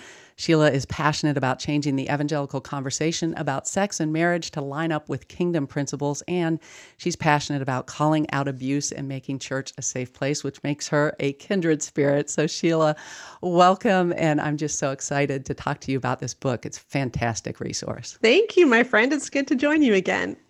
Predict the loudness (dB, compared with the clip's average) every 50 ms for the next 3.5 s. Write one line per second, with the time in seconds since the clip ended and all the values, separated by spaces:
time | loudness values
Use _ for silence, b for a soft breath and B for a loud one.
0 | _ -2 0 0 2 2 2 2 2 2 4 6 6 6 4 4 2 2 2 4
1 | 6 6 6 6 6 4 4 2 2 2 2 2 2 2 4 4 4 4 2 0
2 | -2 -4 -2 0 2 2 2 0 2 2 2 2 0 -2 -4 -6 -6 -6 -4 0
3 | 2 2 2 2 2 2 0 0 0 -4